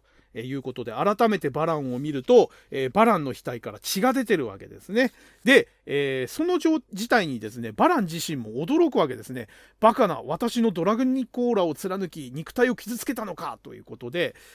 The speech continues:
えー、いかに仲間の助力を得たとえ、あんな小さな子供が、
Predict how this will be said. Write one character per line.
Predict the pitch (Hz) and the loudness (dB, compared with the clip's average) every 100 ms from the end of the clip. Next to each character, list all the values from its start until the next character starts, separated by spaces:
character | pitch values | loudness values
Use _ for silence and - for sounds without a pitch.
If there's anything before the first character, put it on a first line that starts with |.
| _ | _
え | 139 117 117 123 | -8 -4 -4 -4
ー、 | |
い | 160 | -6
か | - 311 | 2 4
に | 226 147 | 4 0
仲 | 151 196 | -4 0
間 | 214 220 | 2 2
の | 208 | 2
助 | 214 | 0
力 | 208 175 | -2 0
を | 147 | 0
得 | 170 | 0
た | 170 | 0
と | 139 123 | -2 -4
え、 | 117 | -4
あ | 139 | -4
ん | 190 | -2
な | 214 | 0
小 | 190 233 226 | -2 -2 -2
さ | 185 | -2
な | 151 | -4
子 | - | -4
供 | 151 147 | -4 -4
が、 | 131 117 | -6 -8